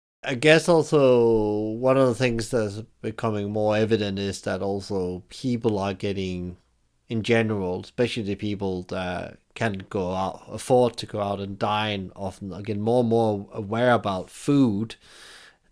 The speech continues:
its quality and its impact it has on your health, your life, the impact it has on the planet and so on.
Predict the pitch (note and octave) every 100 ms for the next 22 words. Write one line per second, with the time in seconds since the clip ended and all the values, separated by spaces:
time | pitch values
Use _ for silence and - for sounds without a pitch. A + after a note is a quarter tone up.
0 | - - - - C#3+ C#3 A#2+ - G#2 -
1 | A2+ A2 A2+ - - D3 E3+ B2 F2 -
2 | - F#2+ G2+ G#2+ G#2 - _ G#2+ G2+ G2
3 | F#2+ F#2+ G#2 G#2 F#2 F2+ G#2 B2+ A#2+ A#2
4 | - G2+ G2 F#2+ G#2 G#2+ G#2+ A2 - -
5 | - - - - G#2+ A#2 A2+ G#2 G#2+ G#2+
6 | A2 G2+ G2 - C3+ B2+ C3 B2+ A2+ G#2+
7 | A2+ G2+ G2+